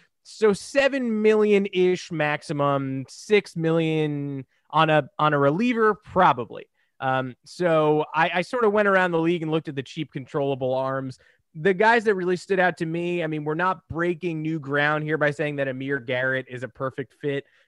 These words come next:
Uh, if the Cincinnati Reds wanna sell people, but they don't wanna sell us Luis Castillo, even though that trade is, quote, "done" from the Yankees' perspective <laughs> two weeks ago. Where is it? Not seeing it.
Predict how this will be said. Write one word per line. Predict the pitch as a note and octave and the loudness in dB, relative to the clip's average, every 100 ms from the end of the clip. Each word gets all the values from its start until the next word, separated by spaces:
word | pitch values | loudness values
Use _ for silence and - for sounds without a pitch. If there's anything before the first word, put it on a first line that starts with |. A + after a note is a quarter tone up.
| - | -6
Uh, | C3 C3 | -4 -4
if | |
the | D3+ | -8
Cincinnati | C#3+ E3+ D#3 D3+ C#3+ | -12 -14 -6 -4 -2
Reds | C#3 C#3 | -2 -4
wanna | C3 B2 | -6 -8
sell | - G3 F#3+ | -4 -2 -2
people, | F#3+ F#3 E3+ | -2 -4 -4
but | C#3 C3+ | -2 -4
they | |
don't | C3+ C3+ | -2 -2
wanna | B2+ B2+ | -4 -6
sell | C#3 C3+ | -4 -4
us | - | -4
Luis | C3 B2+ B2 | -6 -6 -6
Castillo, | C3 - D3+ D#3 D3+ D3 _ _ - | -10 -8 -4 -2 -2 -4 _ _ -8
even | D3+ D3+ | -4 -2
though | C#3+ | 0
that | C#3 | 0
trade | - D3 C#3 | 0 -2 0
is, | B2+ A#2 | -4 -8
quote, | - D3 C3 A2+ | 0 0 0 -2
"done" | C#3 C3+ C3+ | 0 0 -2
from | C3 C3+ | -6 -6
the | B2+ | -4
Yankees' | C3 C3 C3+ | -4 -4 -10
perspective | D3 B2+ D3 C3+ - B2+ | -10 -6 -6 -6 -6 -8
<laughs> | |
two | - D3+ | -6 -6
weeks | B2+ C3 - | -4 -6 -8
ago. | C#3 D3 D3+ E3 F#3+ D3+ | -6 -6 -6 -10 -18 -12
Where | B2+ B2+ C3 | -4 0 0
is | B2+ | 0
it? | C3 C3 | -2 -2
Not | B2+ A#2+ A#2 | -2 -4 -4
seeing | B2 B2 | -8 -8
it. | B2 | -10